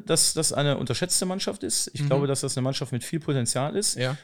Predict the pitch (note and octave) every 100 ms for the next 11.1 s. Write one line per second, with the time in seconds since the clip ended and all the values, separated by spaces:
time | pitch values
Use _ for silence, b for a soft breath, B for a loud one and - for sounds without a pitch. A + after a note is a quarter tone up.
0 | _ C3+ C#3 C3+ - B2+ B2 B2 - B2+
1 | E3+ F3+ E3+ F3 F3 E3+ - C#3 C#3+ C3+
2 | C3 C3+ C3 C#3 C3 D3 C#3+ - C3 C#3
3 | C3+ - B2+ B2 A#2 A2+ A2+ C3+ - -
4 | A#2 A#2+ A#2 - B2 - E3+ F3+ C3 A#2
5 | C3+ C#3+ C3+ - C#3 C3+ B2 A2+ A2+ G#2+
6 | G#2 - _ _ _ _ - - B2+ C3
7 | A2+ B2 A2 A#2 G2+ A2 D3+ E3+ A#3 F#3+
8 | C#3 D#3+ E3+ - A#2+ C3 C#3+ D#3+ E3 D3+
9 | D#3 D3+ D#3 C#3+ D3 C#3 C#3 C3 B2+ A#2+
10 | C#3+ C3 A#2+ D3 B2+ C#3 - C#3+ F3+ G3+